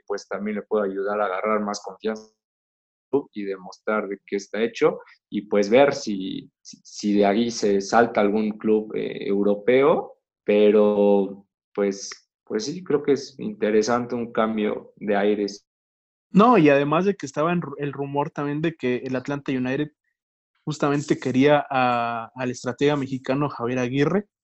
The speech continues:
Speaker 2: No, no se ha hecho oficial, ni ta-, ni mucho menos, pero, pues, en caso de que llegara, creo que también eso le puede ayudar bastante a,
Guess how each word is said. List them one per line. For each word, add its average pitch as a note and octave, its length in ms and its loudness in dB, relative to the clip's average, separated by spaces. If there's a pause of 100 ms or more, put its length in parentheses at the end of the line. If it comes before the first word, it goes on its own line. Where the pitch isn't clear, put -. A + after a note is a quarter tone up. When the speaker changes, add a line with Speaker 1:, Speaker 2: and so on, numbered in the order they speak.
(640)
Speaker 2:
No, D#3+ 500 6
no D3+ 280 4
se B2+ 500 4
ha B2+ 100 2
hecho C#3 180 -4
oficial, C#3 560 2
ni A#2+ 260 -4
ta-, - 280 -12
ni B2 140 -2
mucho A#2+ 260 -2
menos, C#3 300 4
pero, A#2 440 4 (440)
pues, - 160 -14
en B2+ 80 0
caso C#3+ 260 4
de C3+ 140 6
que B2+ 160 2
llegara, C3 400 2
creo C3+ 240 -2
que D3 80 -6
también C3 500 -4
eso C#3 220 -2
le B2 80 0
puede C#3 240 0
ayudar B2+ 320 2
bastante C3 720 -2
a, A#2 320 -2